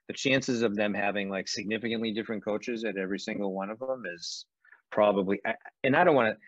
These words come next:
like, those things have, have helped more people be seen, and I'm not, I'm not bashing on any of them. It's just, I think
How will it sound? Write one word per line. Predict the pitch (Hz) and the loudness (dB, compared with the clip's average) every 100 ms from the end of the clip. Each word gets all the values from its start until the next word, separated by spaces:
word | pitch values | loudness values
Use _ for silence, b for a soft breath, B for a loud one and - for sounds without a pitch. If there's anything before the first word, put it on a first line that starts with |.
| B _ | B _
like, | 117 101 - 143 | 0 0 -4 0
those | 143 160 | 2 4
things | - 170 135 | 2 2 4
have, | 127 107 - | 4 4 -4
have | 110 | -2
helped | 113 - | 0 0
more | 120 113 | 0 -6
people | - 117 120 | -2 -4 -2
be | 104 98 | -2 -4
seen, | - 110 107 | -2 -2 0
and | 101 | 0
I'm | 95 | 2
not, | 107 107 - - | 4 2 0 -10
I'm | 104 | -4
not | 104 - | -4 0
bashing | 95 104 - 101 | 2 2 2 -2
on | 92 | -2
any | 90 90 90 | -2 -2 -4
of | 87 | -4
them. | 90 87 | -6 -6
It's | 87 - | -10 -6
just, | - 95 - _ B B B - | 0 0 0 _ B B B -8
I | 107 | -2
think | 120 107 | 0 0